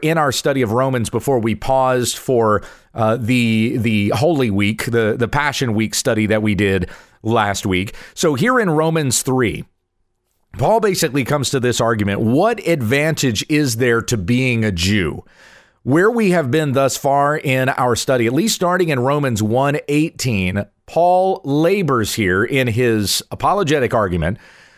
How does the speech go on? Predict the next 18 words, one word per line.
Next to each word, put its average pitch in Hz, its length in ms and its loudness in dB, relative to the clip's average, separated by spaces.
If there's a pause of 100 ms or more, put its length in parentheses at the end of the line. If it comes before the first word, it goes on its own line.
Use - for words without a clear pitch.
(160)
to 165 180 -2
bring 135 600 0 (100)
all 180 300 2
men 110 640 0 (360)
under 139 260 0
condemnation. 123 800 -2 (840)
Whether 151 340 2
you 147 360 2
are 127 360 2
a 117 160 0
Jew 165 520 0
or 143 260 0
a 117 60 0
Greek, 113 480 -2 (220)
everyone 143 380 0
is 123 160 0
under 110 200 0
sin. 90 420 -4